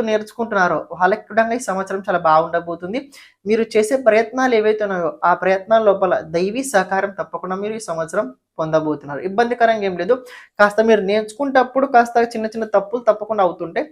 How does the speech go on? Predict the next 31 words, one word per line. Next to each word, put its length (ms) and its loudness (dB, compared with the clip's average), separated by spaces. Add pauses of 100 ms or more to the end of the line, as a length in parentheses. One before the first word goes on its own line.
(340)
అది 160 2
కనుక 260 -2
మర్చిపోయినట్లయితే 600 0 (160)
మిగతా 320 0 (160)
మీరు 180 -6 (100)
నేర్చిన 340 -2 (120)
తర్వాత 380 2 (180)
మీ 80 -8 (100)
ప్రాసెసింగ్ 520 -2
ఏదైతే 240 -4
ఉంటుందో 220 -6
వ్యక్తిగతం 520 -4
లోపల 200 -4 (380)
అది 160 -2
చాలా 220 0
బాగుండబోతుంది. 760 -4 (720)
కెరీర్ 280 8
పరంగా 280 0
కూడా 260 -4
మకర 200 0
రాశి 200 0
వారికి 220 -2
ఈ 60 -8
సంవత్సరం 380 -2
బాగానే 300 2
ఉంది, 180 -6
మరి 160 2
అంత 220 -4
ఇబ్బందికరంగా 560 0
అయితే 160 -8 (100)
లేదు. 240 -2